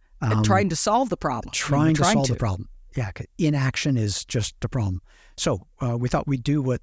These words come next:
Speaker 2: we recommend boards should do in this type of situation. Get clear legal advice. So we reached out to noted California attorney Adrian Adams of the Adams Sterling Law Firm. You can find them at w w w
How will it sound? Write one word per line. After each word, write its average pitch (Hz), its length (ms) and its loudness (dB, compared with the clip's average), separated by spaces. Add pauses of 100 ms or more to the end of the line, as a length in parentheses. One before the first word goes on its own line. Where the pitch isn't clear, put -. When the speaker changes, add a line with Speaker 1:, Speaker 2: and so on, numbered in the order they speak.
(120)
Speaker 2:
we 127 100 0
recommend 117 640 -2
boards 123 480 -2 (200)
should - 360 -2
do 110 260 2
in 113 120 0
this 104 160 2
type 104 260 -2
of 101 80 -6
situation. 101 640 -2 (420)
Get 147 200 0 (180)
clear 139 580 -4
legal 117 300 2
advice. 101 440 -2 (560)
So - 140 -2
we 110 80 0
reached 143 300 0
out 135 260 -2
to 113 260 0
noted 113 380 0
California 123 540 0
attorney 127 480 -2 (120)
Adrian 127 540 0
Adams 131 540 -2 (100)
of 104 300 -2
the 98 380 0
Adams 117 520 0
Sterling 117 680 -2
Law 123 220 0
Firm. 131 380 -4 (180)
You 110 120 -4
can 107 100 0
find 107 280 2
them 104 140 2
at 95 280 -4 (180)
w 107 180 0
w 95 240 0
w 127 320 2